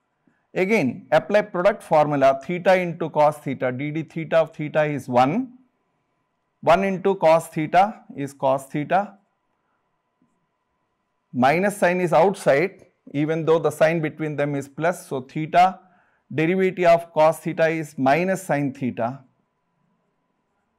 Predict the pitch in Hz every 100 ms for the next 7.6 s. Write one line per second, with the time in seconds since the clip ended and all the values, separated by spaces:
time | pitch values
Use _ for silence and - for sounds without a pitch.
0 | _ _ _ _ _ _ _ _ _ _
1 | _ _ _ _ _ _ _ _ _ _
2 | _ _ 165 170 220 190 165 175 175 -
3 | 160 165 160 143 139 - 143 127 127 -
4 | 247 277 _ _ _ _ 151 160 151 147
5 | 156 156 156 185 190 156 139 - 139 135
6 | - 165 160 185 175 139 131 151 143 127
7 | 117 107 - 101 -